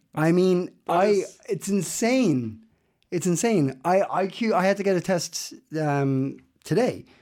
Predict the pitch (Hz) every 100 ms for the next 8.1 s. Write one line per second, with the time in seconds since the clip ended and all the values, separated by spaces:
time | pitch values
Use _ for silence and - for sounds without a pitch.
0 | _ - 135 131 151 135 127 - 127 127
1 | 127 127 127 127 123 127 127 131 143 143
2 | 139 135 214 156 123 117 120 131 120 -
3 | - 151 185 156 143 131 165 151 - -
4 | - - - - 165 165 160 160 160 156
5 | - 160 160 160 156 - _ _ _ _
6 | - 220 233 254 220 - - 160 _ -
7 | - 330 - 320 330 320 302 330 330 339